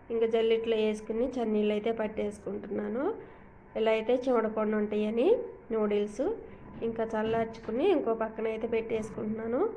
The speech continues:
అవైతే ఆ పక్కన అయితేనేమో ఉల్లిపాయలు అయితే ఫ్రై అవుతున్నాయి అన్నమాట. ఇవైతే ఇంకా నీళ్ళు కారిపోతాయి అని చెప్పి ఇంక పక్కన పెట్టేసుకున్నాను.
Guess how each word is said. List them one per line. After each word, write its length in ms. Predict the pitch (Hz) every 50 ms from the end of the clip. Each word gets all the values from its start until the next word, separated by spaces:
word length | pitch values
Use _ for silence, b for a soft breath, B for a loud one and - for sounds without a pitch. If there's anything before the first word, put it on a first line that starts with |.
| B B B B B B B B - - - -
అవైతే 420 | 240 214 220 220 220 220 233 254 294 370 415 403 - - - - - B B B B B B B - - -
ఆ 60 | 233
పక్కన 320 | 226 226 226 226 226 226 233
అయితేనేమో 580 | 226 214 220 226 220 214 208 208 214 233 285 427 494 B B B B B B B -
ఉల్లిపాయలు 460 | - 233 226 226 226 220 220 220 220
అయితే 200 | 214 214 226 262
ఫ్రై 260 | 262 262 233 226 220 214
అవుతున్నాయి 460 | 220 208 208 208 214 214 220 214 214
అన్నమాట. 400 | 214 220 214 214 214 214 220 214 240 269 339 370 311
ఇవైతే 420 | 269 233 220 214 214 214 214 240 302 370 - B B B B B B B - - -
ఇంకా 240 | 226 233 226 226 226
నీళ్ళు 360 | 226 233 233 226 226 226 226
కారిపోతాయి 640 | - 226 214 214 214 214 214 226 226 220 220 220 220
అని 160 | 214 214 214 214
చెప్పి 220 | 214 214 214 - 277
ఇంక 200 | 294 277 254 254
పక్కన 300 | - 233 226 - 208 233
పెట్టేసుకున్నాను. 880 | 220 214 208 202 202 - 226 220 220 - - 220 214 220 220 214 254 349